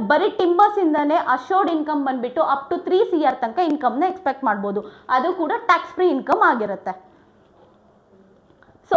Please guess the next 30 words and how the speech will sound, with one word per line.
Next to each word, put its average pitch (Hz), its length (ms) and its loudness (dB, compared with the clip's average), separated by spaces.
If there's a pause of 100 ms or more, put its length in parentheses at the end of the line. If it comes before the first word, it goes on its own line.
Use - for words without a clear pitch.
(200)
actual 480 340 4 (120)
ಪ್ರೈಸ್ 381 260 4
ಬಂದ್ಬಿಟ್ಟು 339 380 2
ಲ್ಯಾಂಡ್ 277 360 4
ಅದು 330 180 0
ಫಿಫ್ಟೀನ್ 381 520 2
ಲ್ಯಾಕ್ 262 260 4
ರುಪೀಸ್. 262 400 -2 (400)
So 240 60 6 (140)
per 339 140 8 (120)
square 320 340 -2
feet 466 140 -2 (320)
ಟೂ 415 280 6
ಫಾರ್ಟಿ 262 300 2
ನೈನ್. 220 200 -2 (260)
But 285 180 2
ಈಗ 320 220 2
ಆಫರ್ 320 380 4
ಪ್ರೈಸ್ 359 300 2
ನಡೀತಾ 285 360 2
ಇರೋದ್ರಿಂದ 247 380 0 (420)
ಕೇವಲ 415 420 2
ಹನ್ನೆರಡು 339 460 4
ಲಕ್ಷ 254 240 0 (100)
ಕೊಡ್ತಾ 226 280 0
ಇದ್ದೀವಿ. 202 280 -4 (300)
So 339 60 6 (160)
per 359 140 8 (140)
square 359 280 2
feet 440 200 0